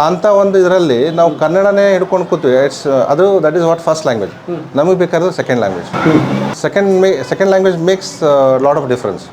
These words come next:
Speaker 2: ಹ್ಮ್.
Speaker 1: ಅವರು ಸ್ಕೂಲಲ್ಲಿ, ಕಾಲೇಜಲ್ಲಿ, ಯೂನಿವರ್ಸಿಟಿಯಲ್ಲಿ ಅವ್ರು ಎಲ್ಲೇ ಹೋದ್ರೂ ಅವ್ರಿಗೆ ಸೆಕೆಂಡ್ ಲ್ಯಾಂಗ್ವೇಜ್ ಬೇಕೇ ಬೇಕು. ಈಗ ಜಾಬಿಗೆ ಇಂಟರ್ವ್ಯೂ ಹೋಗ್ತಾರೆ, ಅಲ್ಲಿ ಅವ್ರಿಗೆ ಇಂಟರ್ವ್ಯೂ ಫೇಸ್ ಮಾಡೋಕೆ ಆಗ್ತಾ ಇಲ್ಲ.
Speaker 2: ಹ್ಮ್, ಬೇಕಾದ್ರೆ ಇಂಟರ್ವ್ಯೂ, ತುಂಬಾ ಇಂಟರ್ವ್ಯೂ ಕನ್ನಡದಲ್ಲಿ ಇರಲ್ಲ.
Speaker 1: ಇರಲ್ಲ.
Speaker 2: ಹ್ಮ್.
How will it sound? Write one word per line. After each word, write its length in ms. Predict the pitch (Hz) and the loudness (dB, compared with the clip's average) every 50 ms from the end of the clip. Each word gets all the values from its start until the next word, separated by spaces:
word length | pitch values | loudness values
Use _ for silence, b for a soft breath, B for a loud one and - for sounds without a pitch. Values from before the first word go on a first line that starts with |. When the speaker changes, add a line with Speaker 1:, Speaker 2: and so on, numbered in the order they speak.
| - - | -14 -12
Speaker 2:
ಹ್ಮ್. 160 | 147 135 120 - | -12 -12 -8 -4
Speaker 1:
ಅವರು 140 | 131 135 139 | -2 -2 -2
ಸ್ಕೂಲಲ್ಲಿ, 600 | 131 - - 151 151 151 143 139 135 131 131 127 | -2 -4 -2 0 2 2 2 2 2 2 0 0
ಕಾಲೇಜಲ್ಲಿ, 580 | 127 - 131 139 143 143 135 131 123 120 123 127 | 0 0 0 2 2 0 0 0 0 0 0 0
ಯೂನಿವರ್ಸಿಟಿಯಲ್ಲಿ 840 | 127 131 139 143 - 135 127 139 123 117 117 117 113 - - - - - - - - - - | 2 2 2 0 0 0 0 2 2 2 2 0 -2 -2 -6 -12 -14 -16 -18 -20 -12 -6 -2
ಅವ್ರು 120 | 131 127 | 2 2
ಎಲ್ಲೇ 180 | 127 139 160 196 | 4 4 4 2
ಹೋದ್ರೂ 340 | 196 180 185 185 175 185 196 | 2 2 2 2 2 2 2
ಅವ್ರಿಗೆ 240 | 190 170 160 165 151 | 2 0 0 -4 -4
ಸೆಕೆಂಡ್ 260 | - 135 131 143 143 | -4 -4 -4 -2 -2
ಲ್ಯಾಂಗ್ವೇಜ್ 280 | 139 135 127 135 127 | -2 -2 0 -2 -4
ಬೇಕೇ 240 | 113 107 107 - 120 | -4 -4 -4 -2 -2
ಬೇಕು. 680 | 104 92 87 87 - - - 147 143 120 113 - - | -4 -4 -4 -10 -12 -14 -12 -12 -10 -10 -10 -6 -4
ಈಗ 80 | 135 131 | -4 0
ಜಾಬಿಗೆ 360 | 139 156 170 175 180 170 160 | 2 2 2 2 2 0 0
ಇಂಟರ್ವ್ಯೂ 220 | 151 151 170 180 170 | -2 0 0 0 0
ಹೋಗ್ತಾರೆ, 320 | 160 160 - 135 117 113 | 0 0 -2 -2 -2 -2
ಅಲ್ಲಿ 300 | 113 117 147 147 156 165 | -2 -2 -2 0 2 2
ಅವ್ರಿಗೆ 500 | 160 160 160 160 160 160 156 156 156 156 | 2 0 0 0 2 2 2 2 2 0
ಇಂಟರ್ವ್ಯೂ 240 | 156 156 151 180 170 | 0 0 0 -2 0
ಫೇಸ್ 220 | 185 175 175 - | 0 0 0 0
ಮಾಡೋಕೆ 200 | 170 160 165 160 | 0 0 0 0
ಆಗ್ತಾ 220 | 156 147 - - 143 | 0 -2 0 0 0
ಇಲ್ಲ. 180 | 110 98 92 | 0 0 -2
Speaker 2:
ಹ್ಮ್, 300 | - - - 165 156 135 | -4 -6 -6 -8 -6 -4
ಬೇಕಾದ್ರೆ 300 | 143 156 170 190 190 185 | -4 -2 0 0 2 4
ಇಂಟರ್ವ್ಯೂ, 360 | 180 180 185 185 202 208 208 | 4 2 2 2 2 2 2
ತುಂಬಾ 160 | 196 196 202 214 | 4 2 4 4
ಇಂಟರ್ವ್ಯೂ 260 | 202 196 196 220 220 | 4 2 2 0 0
ಕನ್ನಡದಲ್ಲಿ 300 | 185 185 185 196 190 185 | 0 2 2 2 4 4
ಇರಲ್ಲ. 320 | 175 175 175 151 143 - | 4 2 4 2 2 2
Speaker 1:
ಇರಲ್ಲ. 460 | 185 180 180 180 165 123 107 101 - | 2 4 4 4 4 2 2 0 0
Speaker 2:
ಹ್ಮ್. 240 | - 185 190 165 147 | -2 -4 -6 -6 -6